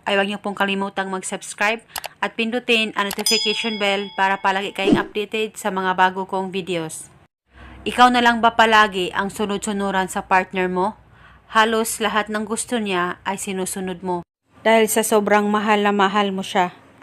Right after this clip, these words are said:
Kaya minsan napapagod ka rin ba? At ikaw ay naiiyak dahil lahat ng gusto niya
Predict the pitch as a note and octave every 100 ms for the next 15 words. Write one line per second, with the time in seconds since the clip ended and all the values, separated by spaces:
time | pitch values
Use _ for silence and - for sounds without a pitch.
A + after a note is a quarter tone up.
0 | _ _ _ - - - - G#3+ G#3+ A3
1 | A#3+ - A#3+ A#3 A3+ G#3 G#3 G3 G3 G3
2 | - F#3 F#3+ F3+ F#3+ G3+ _ _ - -
3 | - E3 G3+ - G#3 G3+ G3+ G3 G3+ G#3
4 | A3 G#3+ G#3+ - G3 F#3 G3 F#3+ F#3 G#3
5 | G#3 G3 G#3 - G#3+ F#3+